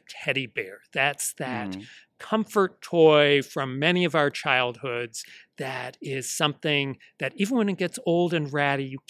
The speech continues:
Speaker 1: can't really throw it away. And it's too important maybe even to hand it down to your kids or your grandkids.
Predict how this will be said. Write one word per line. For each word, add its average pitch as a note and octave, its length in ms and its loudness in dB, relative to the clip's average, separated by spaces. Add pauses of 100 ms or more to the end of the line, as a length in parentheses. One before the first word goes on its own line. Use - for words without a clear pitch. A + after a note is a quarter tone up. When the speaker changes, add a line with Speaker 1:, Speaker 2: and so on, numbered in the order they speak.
(100)
Speaker 1:
can't D4+ 220 -6 (160)
really E3 560 -8 (160)
throw B2+ 400 -12
it A#2+ 240 -8
away. A2 840 -14 (260)
And D#3 140 0
it's - 180 -6
too D4 160 0
important D3+ 800 0
maybe C3 280 0
even C3 400 -6
to - 80 -14 (140)
hand B2+ 240 -8
it B2 100 -12
down A2+ 280 -12
to B2 100 -20
your G#2 220 -18
kids G#3+ 500 2
or D3+ 80 -6
your C3 160 -6
grandkids. E3+ 920 2